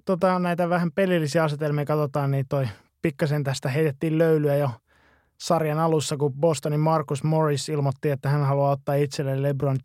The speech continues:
James matchupin ja kehui sitten,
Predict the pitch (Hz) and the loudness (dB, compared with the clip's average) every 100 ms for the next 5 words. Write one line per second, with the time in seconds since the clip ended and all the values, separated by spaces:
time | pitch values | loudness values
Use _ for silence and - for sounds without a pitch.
0 | 156 147 139 - 147 135 - 139 135 131 | -2 -2 -2 -2 -2 -2 -2 -4 -2 -4
1 | 127 107 _ _ _ _ _ _ 160 156 | -4 -8 _ _ _ _ _ _ 0 2
2 | 143 127 - | 2 0 -2